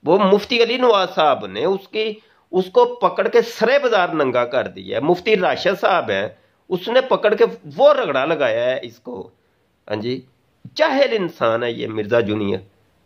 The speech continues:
और तुम न पागलों की तरह लगे हुए हो आंखें बंद करके। अन्ने वाह।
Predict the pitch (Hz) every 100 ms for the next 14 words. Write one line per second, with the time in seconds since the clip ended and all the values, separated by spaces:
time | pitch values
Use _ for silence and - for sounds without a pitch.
0 | _ _ _ 180 190 - 277 269 254 247
1 | 202 196 214 233 220 208 202 185 131 127
2 | 143 196 170 143 143 139 156 151 - 92
3 | 113 135 - 123 - - - _ _ _
4 | _ _ _ _ _ _ _ _ _ _
5 | _ _ _ _ _ _ _ _ _ _
6 | _ _ _ _ - 214 233 185 117 123
7 | 104